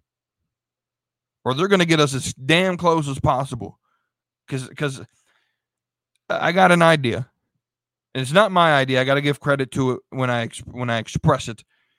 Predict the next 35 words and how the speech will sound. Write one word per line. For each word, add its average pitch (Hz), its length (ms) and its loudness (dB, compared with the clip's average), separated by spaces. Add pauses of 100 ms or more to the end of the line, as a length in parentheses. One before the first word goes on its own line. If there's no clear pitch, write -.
(560)
Um, 110 480 -2 (500)
but 147 120 4
we're 160 180 4
gonna 175 180 2
express 151 440 -2
this 131 140 -2
idea 120 300 -2
here 117 80 -2
in 113 80 -6
a 113 40 -6
minute 104 280 -8
after 117 260 -6
I 113 60 -2
finish 117 320 -8
this - 140 -12
thought. - 300 -14 (1400)
But 156 80 0
would 190 120 2
it 214 60 0
make 233 200 0
more 240 220 2
sense 202 320 -6
in 160 80 -2
the 135 60 0
storyline, 135 680 -2 (380)
understanding 196 760 0
that 147 140 -4
this 208 160 -8
record's 185 360 0
probably 196 480 4
going 139 260 2
to 120 80 -8
be 123 100 0
Roman 117 320 2
Reigns, 113 340 -6